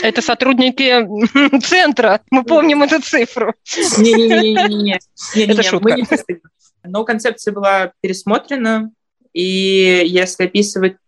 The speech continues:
Speaker 2: портрет целевой аудитории, если мы говорим про возраст, то это от четырнадцати, и самый старший человек, который к нам приходил, ему было семьдесят девять.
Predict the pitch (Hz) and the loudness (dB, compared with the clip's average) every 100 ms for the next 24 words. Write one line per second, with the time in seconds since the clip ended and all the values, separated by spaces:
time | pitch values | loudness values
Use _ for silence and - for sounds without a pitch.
0 | _ 185 190 190 202 - 196 185 190 185 | _ -6 -2 -2 -2 -2 -2 0 2 2
1 | 180 185 240 349 262 214 202 202 196 196 | 0 0 2 2 2 0 0 -4 -6 -4
2 | 202 196 - 196 185 214 226 208 202 202 | -2 -4 -2 -4 0 -2 0 -2 -2 -4
3 | 196 196 - 202 226 240 226 220 - 208 | -2 -4 -4 -2 2 2 0 -4 -8 -4
4 | 190 185 185 196 190 190 202 196 - 185 | -2 -2 0 -2 -2 -4 -2 -2 -4 -10
5 | - 180 185 196 190 180 196 190 185 - | -6 -4 -2 0 0 -2 -2 -4 -4 -8
6 | - 202 202 185 196 190 190 190 185 196 | -4 -2 -2 -2 -2 0 0 0 0 -2
7 | 190 190 175 170 160 185 208 | -2 -6 -2 0 2 0 -4